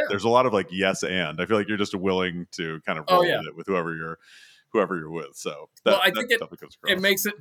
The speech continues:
Speaker 2: fun for everybody because, uh, you know, it makes it fun for the production guys, the, you know, hopefully Rich and Jen and everything, because they can look at me and they can, like,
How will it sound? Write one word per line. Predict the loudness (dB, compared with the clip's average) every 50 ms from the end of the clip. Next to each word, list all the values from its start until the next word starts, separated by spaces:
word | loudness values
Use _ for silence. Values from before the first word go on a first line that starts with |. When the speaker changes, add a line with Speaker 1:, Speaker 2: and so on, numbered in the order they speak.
| -2 2
Speaker 2:
fun | 4 4 4 4 0 -2
for | -4 -4 -4 -2 0
everybody | 2 2 2 2 0 0 2 2 2 2 0 -2
because, | -2 -2 -4 -2 0 0 0 0 -2 -10 -14 -12
uh, | -10 -10 -10 -10 _ _ _ _
you | -8 -2 0 0
know, | 0 0 -2 -4 _ -12 -10 -10 -8 -6
it | -6 -4
makes | -2 -2 -2 -4
it | -4 -2
fun | -2 -2 -2 -2
for | -8
the | -10
production | -10 -6 -4 -2 -2 -2 -2 -4 -2 0
guys, | 0 2 2 2 0 0 -2 -4 -6 -8 -10 -10 -8
the, | -4 -2 -2 -2 -2 -4 _ _ _ _ _ _ _ -4
you | 0
know, | 0 2 2 2
hopefully | 2 0 0 0 -2 -4 -2 -2
Rich | -2 0 0 0 0 -2
and | -4 -4
Jen | -2 0 0 0 0 0
and | -2 -2
everything, | -2 -2 -2 -2 -2 -4 -4 -6
because | -8 -8 -6 -6 -6 -4
they | -2 -2 -2 -2
can | -4 -6 -6
look | -4 -4 -4 -4 -4 -6
at | -8 -6
me | -6 -4 -2 -2 -2 -2 -2 -2
and | -2 -4
they | -6 -8 -8
can, | -10 -10 -8
like, | -6 -8 -8